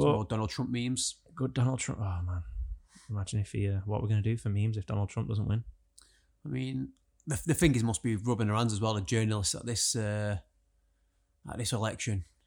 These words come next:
Speaker 2: All the puns and stuff you can use for the name. You know, is, is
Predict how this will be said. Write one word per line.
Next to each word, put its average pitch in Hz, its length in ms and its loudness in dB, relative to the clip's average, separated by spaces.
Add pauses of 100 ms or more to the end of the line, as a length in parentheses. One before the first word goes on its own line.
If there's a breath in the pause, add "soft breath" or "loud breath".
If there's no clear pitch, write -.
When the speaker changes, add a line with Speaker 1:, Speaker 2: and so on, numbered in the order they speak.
(220)
Speaker 2:
All 110 140 -6
the 104 80 -6 (120)
puns 110 380 8
and 104 100 -2
stuff - 220 -4
you 110 80 -6
can 110 100 -8
use 107 160 -4
for - 120 -8
the 104 80 -2
name. 110 400 -4
You 104 80 -6
know, 104 80 -4
is, 104 100 -2
is - 380 -20